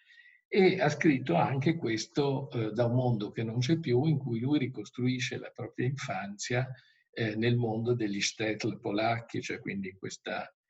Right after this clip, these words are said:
nell'ambito di questo mondo yiddish che, eh, appunto scompare poi con,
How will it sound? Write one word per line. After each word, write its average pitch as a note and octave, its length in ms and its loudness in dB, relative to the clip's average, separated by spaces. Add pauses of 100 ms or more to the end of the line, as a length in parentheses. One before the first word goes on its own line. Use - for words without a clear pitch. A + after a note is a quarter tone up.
nell'ambito G#2+ 600 -2
di G2 140 -8
questo A2 320 -8
mondo G2+ 760 -6 (280)
yiddish A#2 880 -2
che, G#2 420 -2
eh, F#2+ 540 -8 (120)
appunto - 560 -10
scompare G2 840 0
poi F#2 360 -10 (120)
con, G2 340 -10